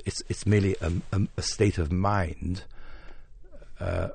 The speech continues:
which has a particular state in relation to how the plot is going and how things are working out. You know, s-, some hours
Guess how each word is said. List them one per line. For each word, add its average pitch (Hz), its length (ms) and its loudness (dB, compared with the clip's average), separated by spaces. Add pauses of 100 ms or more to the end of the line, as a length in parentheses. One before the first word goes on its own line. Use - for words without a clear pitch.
(200)
which 92 320 -2
has 95 160 4
a 95 40 2
particular - 440 2
state - 280 4
in 107 200 4
relation 98 600 6
to 92 140 -2
how 95 200 4
the 87 100 6
plot - 500 2
is 76 200 0
going 82 460 2
and 80 140 -2
how 87 240 0
things 90 280 4
are 90 60 8
working 92 400 4
out. 98 400 4
You 101 80 2
know, 80 120 2
s-, - 200 -4 (240)
some 98 340 4
hours 92 600 4